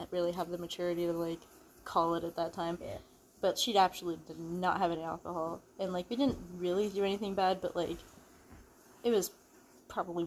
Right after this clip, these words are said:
Speaker 1: way too much to put on <laughs> a child that young.
Speaker 2: <laughs>
Speaker 1: Anyway. <laughs> Star's sister, though, holy fuck, she should have known better. Is that all that was there?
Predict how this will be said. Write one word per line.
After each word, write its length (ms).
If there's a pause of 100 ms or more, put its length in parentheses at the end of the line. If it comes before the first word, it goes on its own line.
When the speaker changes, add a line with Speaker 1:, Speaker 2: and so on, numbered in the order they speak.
Speaker 1:
way 140
too 160
much 220
to 60
put 160
on 380
<laughs> 80
a 40
child 320
that 160
young. 200 (160)
Speaker 2:
<laughs> 180
Speaker 1:
Anyway. 340 (360)
<laughs> 520 (1700)
Star's 400
sister, 480
though, 280
holy 360
fuck, 280
she 100
should 140
have 100
known 180
better. 180 (480)
Is 140
that 160
all 140
that 100
was 140
there? 280